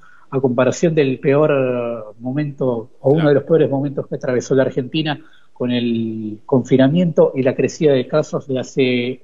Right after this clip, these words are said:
Speaker 1: más de un año, cuando en los shoppings del área metropolitana de Buen-, Buenos Aires estaban cerrados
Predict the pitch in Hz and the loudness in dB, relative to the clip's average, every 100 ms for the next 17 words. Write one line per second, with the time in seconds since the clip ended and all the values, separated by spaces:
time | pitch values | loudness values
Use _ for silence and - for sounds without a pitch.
0 | - 135 143 127 151 190 196 190 190 - | -16 -4 -2 0 0 0 0 -2 -2 -12
1 | - - - - - 208 202 175 160 143 | -20 -20 -20 -10 2 2 4 4 6 4
2 | 143 - - 185 180 175 151 143 139 - | 2 -4 -16 -10 -6 -4 -2 -2 -2 -4
3 | 196 196 180 - 139 139 151 151 165 127 | -4 -2 -4 -4 0 2 2 0 -2 -2
4 | 135 135 156 143 139 156 147 139 131 147 | -2 0 0 2 2 2 -2 -6 -4 -2
5 | 156 147 175 165 - 156 139 - 135 143 | -2 -2 -4 -4 -4 -6 -6 -8 -4 0
6 | 151 151 | 0 -2